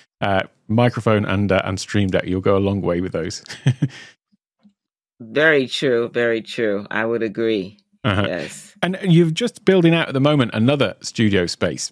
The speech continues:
Speaker 1: And perhaps you can tell us a little bit about, uh, that and, uh, what the sort of plan for that is and how that came about as well.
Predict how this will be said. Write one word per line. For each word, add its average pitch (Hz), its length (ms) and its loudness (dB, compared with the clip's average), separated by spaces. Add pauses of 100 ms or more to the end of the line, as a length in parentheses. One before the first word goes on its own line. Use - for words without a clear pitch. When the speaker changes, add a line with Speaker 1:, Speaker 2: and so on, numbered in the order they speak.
(140)
Speaker 1:
And 101 320 -2
perhaps 143 240 -2
you 151 40 -8
can 139 100 -2
tell 135 180 0
us 110 100 0
a 113 40 2
little 120 180 0
bit 104 140 2
about, 98 420 0
uh, 92 140 2
that 101 340 -2
and, 98 300 0
uh, 92 120 4
what 110 220 0
the 110 140 0
sort 101 140 -4
of - 100 -4
plan 120 200 -2
for 107 120 -6
that 104 180 0
is 107 100 -2
and 101 100 -2
how 101 160 0
that 104 180 0
came 101 200 0
about 90 300 0
as 90 100 -6
well. 85 220 -4